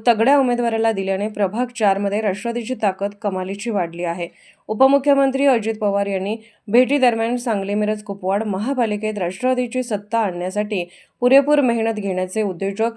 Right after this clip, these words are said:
शरददादा जाधव यांच्या निवासस्थानी कार्यकर्त्यांना निर्देश दिले. यावेळी अजितदादा यांना भेटण्यासाठी उद्योजक शरददादा जाधव यांच्या निवासस्थानी कार्यकर्ते, इच्छुक उमेदवार व राष्ट्रवादीच्या पदाधिकाऱ्यांनी मोठी गर्दी केली होती.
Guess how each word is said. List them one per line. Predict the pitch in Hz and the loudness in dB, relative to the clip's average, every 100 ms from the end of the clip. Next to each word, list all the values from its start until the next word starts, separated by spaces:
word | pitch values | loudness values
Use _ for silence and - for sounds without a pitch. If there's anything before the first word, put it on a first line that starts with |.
| - _ - | -10 _ 0
शरददादा | 247 262 247 247 247 | 4 6 4 4 2
जाधव | 208 190 180 208 | 2 2 2 0
यांच्या | 208 208 214 | 0 0 0
निवासस्थानी | 196 190 240 254 240 240 | 2 2 0 0 0 2
कार्यकर्त्यांना | 226 185 185 190 196 196 | 0 0 -2 -2 -2 0
निर्देश | 220 196 175 190 202 180 | 0 0 0 -2 -4 -6
दिले. | 170 175 _ _ _ - | -6 -6 _ _ _ 2
यावेळी | 220 226 | 4 6
अजितदादा | 262 247 269 262 277 277 | 6 6 4 4 6 6
यांना | 277 277 | 4 4
भेटण्यासाठी | 254 226 240 247 247 254 | 2 2 0 0 0 0
उद्योजक | 240 208 214 220 233 | 0 0 -2 0 -4
शरददादा | 240 208 190 202 202 208 | -2 -4 -2 0 0 0
जाधव | 180 185 226 185 | 0 0 0 -2
यांच्या | 190 190 208 | -2 -4 -2
निवासस्थानी | 202 214 254 240 226 226 | 0 0 -2 -4 -4 -2
कार्यकर्ते, | 202 185 190 185 220 | -2 -2 -4 -4 -4
इच्छुक | 208 202 196 | -4 -8 -6
उमेदवार | 190 220 208 185 190 - _ - | -4 0 2 2 0 -12 _ 2
व | |
राष्ट्रवादीच्या | 240 233 233 285 277 254 269 | 6 6 6 4 4 2 2
पदाधिकाऱ्यांनी | 220 196 196 202 190 202 | 2 0 0 -2 -2 -2
मोठी | 240 208 190 233 | 0 -2 -2 -4
गर्दी | 202 185 180 226 | 0 -2 -2 -6
केली | 196 160 | -6 -6
होती. | 170 165 165 151 | -8 -8 -8 -8